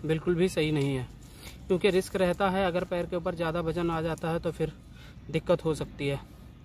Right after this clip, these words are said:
मैं भी ऐसे नहीं चलता हूँ, मैंने बस आप ये video बनाने के लिए, आप लोगों को दिखाने के लिए मैंने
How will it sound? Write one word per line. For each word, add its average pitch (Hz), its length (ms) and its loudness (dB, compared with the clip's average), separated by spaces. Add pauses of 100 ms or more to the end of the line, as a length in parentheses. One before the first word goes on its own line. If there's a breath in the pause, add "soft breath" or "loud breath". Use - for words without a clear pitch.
(380 loud breath)
मैं 175 140 4
भी 208 120 6
ऐसे 233 220 2
नहीं 214 180 4
चलता 190 260 0
हूँ, 214 140 4
मैंने 208 220 2
बस 202 220 -2
आप 185 140 2 (260)
ये 185 180 4
video 175 320 4
बनाने 175 340 4
के 175 120 -4
लिए, 175 160 2
आप 170 140 -2
लोगों 170 140 0
को 170 80 0
दिखाने 160 380 -2
के 170 80 -4
लिए 170 100 0
मैंने 165 240 0